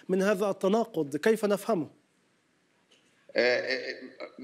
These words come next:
Speaker 2: ممكن نفهمه من، عن طريق نقطتين أساسيتين. النقطة الأولى هي استهتار شديد بقدرات مصر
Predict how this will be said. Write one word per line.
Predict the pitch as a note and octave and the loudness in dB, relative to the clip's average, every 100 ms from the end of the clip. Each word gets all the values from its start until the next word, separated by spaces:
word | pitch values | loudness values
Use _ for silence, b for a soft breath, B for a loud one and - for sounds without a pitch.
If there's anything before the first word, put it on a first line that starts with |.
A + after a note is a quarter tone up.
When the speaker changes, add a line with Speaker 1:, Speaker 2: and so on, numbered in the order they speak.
| C3 C#3+ | -6 2
Speaker 2:
ممكن | E3+ F#3 F3+ | 2 2 0
نفهمه | E3 E3+ E3+ D3 | 2 2 2 0
من، | C3 A#2+ | -2 -6
عن | G#2 A2+ | -6 -6
طريق | C3 B2+ A#2+ | -4 -4 -4
نقطتين | A#2 G#2 G#2 G#2 A#2+ | -6 -6 -6 -4 -6
أساسيتين. | F2 F2+ G2+ - F#2+ - G#2 F#2+ | -6 -6 -8 -6 -10 -4 -6 -6
النقطة | G2 B2+ F3 C3 | -4 0 2 2
الأولى | A2+ B2+ C#3+ A#2+ | 0 -2 0 2
هي | G#2+ G2 | 0 -2
استهتار | - - - - A#2+ A#2 F#2+ - - | -8 -10 -10 0 2 2 0 -10 -14
شديد | - G#2 F#2+ C3 D3 - - - _ _ _ _ - | -4 -2 2 2 0 -4 -20 -20 _ _ _ _ -12
بقدرات | D2+ A2 G#2 G2+ F#2+ F#2 F2 E2 D2+ - - G2+ A#2 C#3 - | 2 4 4 2 0 0 0 -2 -4 -8 -4 -2 2 2 2
مصر | A2+ C3 - | -4 -4 -6